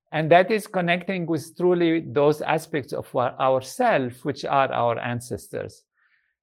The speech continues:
Our actual ancestors, are they going to be influenced?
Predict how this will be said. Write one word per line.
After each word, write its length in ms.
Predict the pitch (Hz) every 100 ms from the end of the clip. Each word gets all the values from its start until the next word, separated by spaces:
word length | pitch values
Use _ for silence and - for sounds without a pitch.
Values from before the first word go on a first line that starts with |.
| -
Our 260 | 139 143 -
actual 540 | 180 180 - 180 151
ancestors, 800 | 151 165 190 175 127 - 139 120
are 240 | 131 131 135
they 180 | 139
going 380 | 127 143 135 135
to 100 | 143
be 160 | 123 -
influenced? 680 | 147 165 185 190 214 -